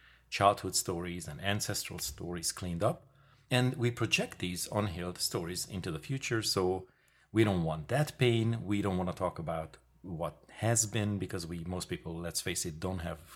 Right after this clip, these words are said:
cl-, a clue how to do that, you know. I've been training coaches for ten plus years, and as I evolved over the years, I realized that what's available, the, the therapy model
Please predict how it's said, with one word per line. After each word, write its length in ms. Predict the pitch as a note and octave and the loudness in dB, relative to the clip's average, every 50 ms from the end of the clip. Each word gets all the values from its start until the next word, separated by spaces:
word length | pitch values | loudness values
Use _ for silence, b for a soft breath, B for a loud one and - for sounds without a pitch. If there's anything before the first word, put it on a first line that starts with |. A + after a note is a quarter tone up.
| - - | -10 -10
cl-, 140 | - - - - | -10 -8 -8 -10
a 60 | - | -10
clue 600 | - - - A#2+ C3+ A3 B3+ D3+ F2+ E2 F2 - B B B B B | -10 -6 2 6 8 8 8 8 6 4 0 -6 B B B B B
how 180 | - - G2+ G2 | 0 2 2 2
to 120 | G2+ G2 | 2 2
do 220 | E2+ D#2+ G2+ G2 D#2+ | 0 0 0 0 0
that, 340 | D#2+ C#2 C2+ D2+ - - - - _ _ _ _ _ - | -2 -6 -8 -10 -12 -16 -20 -20 _ _ _ _ _ -14
you 100 | E2 D#2+ | -12 -12
know. 220 | C#2+ E2 F#2 - - _ _ _ b b b b b b b b b b | -10 -10 -12 -14 -16 _ _ _ b b b b b b b b b b
I've 120 | - G#2 F#2 | 0 2 2
been 100 | A2 G#2 | 2 2
training 320 | - - G2 F#2 F#2+ F2+ | 2 2 2 2 0 -2
coaches 420 | - - G2+ F#2+ - - F#2 - - | 0 0 0 2 2 0 -2 -2 -2
for 300 | - F2 F2 F2+ F2 - - - | -2 -2 -4 -4 -6 -8 -10 -6
ten 180 | - G2 F#2+ F2 | -2 -2 -2 -2
plus 260 | - E2+ E2 - - | -4 -6 -6 -4 -2
years, 300 | G#2+ G#2+ G2+ F#2 F2 E2 | -2 -2 -2 -2 -4 -4
and 200 | F2 E2+ F2 F2 - b b b b b b b b b b b b b _ - | -6 -6 -6 -8 -10 b b b b b b b b b b b b b _ -2
as 140 | F#2+ F2+ G#2 | 0 2 2
I 120 | G2+ G2+ | 2 2
evolved 640 | G2 F#2 E2 F#2+ G#2 A2 A2 G#2 G2 G2+ F2 F2 F#2+ | 2 0 0 2 2 4 4 4 2 0 -2 -2 -4
over 180 | F2+ E2+ F2+ | -4 -4 -4
the 100 | D#2+ D#2+ | -4 -4
years, 420 | F2+ G#2+ B2 B2 F#2+ F2 E2+ E2+ F2+ | 0 0 2 2 0 -2 -4 -4 -4
I 100 | F#2+ F2+ | -4 -4
realized 680 | E2+ G2+ G#2+ G2 F2+ E2+ E2 E2 E2+ E2 - - - | -2 -2 -2 -2 -2 -2 -4 -4 -4 -6 -6 -6 -8
that 280 | F2 E2+ E2+ - - - - - - - | -8 -10 -10 -10 -12 -16 -16 -16 -16 -10
what's 300 | E2+ F2+ F#2 - - - - - | -6 -6 -4 -4 -4 -6 -6 -6
available, 680 | F2+ E2 F2 A2 A#2 A#2 G#2+ F#2+ E2+ - - D#2 D#2+ | -6 0 2 4 4 4 4 2 -2 -4 -8 -8 -8
the, 120 | D#2+ F#2 F#2+ | -8 -8 -6
the 160 | F2+ F#2 E2 | -4 -6 -6
therapy 520 | - - A#2+ B2 B2+ C3 B2 - G2+ G2+ | 2 6 6 8 8 6 4 2 0 0
model 600 | F#2 F#2 F2+ E2 D#2+ D#2 E2 C#2+ - C#2 C#2 - | 0 2 0 0 0 -2 -4 -6 -8 -10 -14 -16